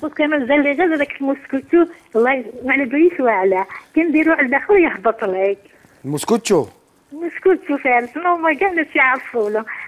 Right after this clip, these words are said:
Speaker 1: نعرف كل صح مسكوتو العيال، كنحبو يحبوه تاع الدار، ما يجينيش مليح، يهبط لك.
Speaker 2: خلاص نديرو مسكوتو، ما كاش مشكل.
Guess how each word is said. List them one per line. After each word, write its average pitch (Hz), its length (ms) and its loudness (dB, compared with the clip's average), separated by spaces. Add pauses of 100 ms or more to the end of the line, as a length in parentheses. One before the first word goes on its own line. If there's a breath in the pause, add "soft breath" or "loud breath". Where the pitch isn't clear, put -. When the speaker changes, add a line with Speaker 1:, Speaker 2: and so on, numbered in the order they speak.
Speaker 1:
نعرف 381 340 0
كل 339 240 6 (100)
صح - 140 -12
مسكوتو 359 440 2
العيال، 302 400 -2 (360 loud breath)
كنحبو 311 440 -2
يحبوه 277 720 0
تاع 247 120 0
الدار، 247 280 -4 (320 loud breath)
ما 262 80 0
يجينيش 285 580 -4
مليح، 196 560 -4
يهبط 294 540 -2
لك. 180 320 -2
Speaker 2:
خلاص 131 420 -8
نديرو 135 360 -4
مسكوتو، 110 500 -16
ما 127 100 -14
كاش 135 280 -12
مشكل. - 320 -20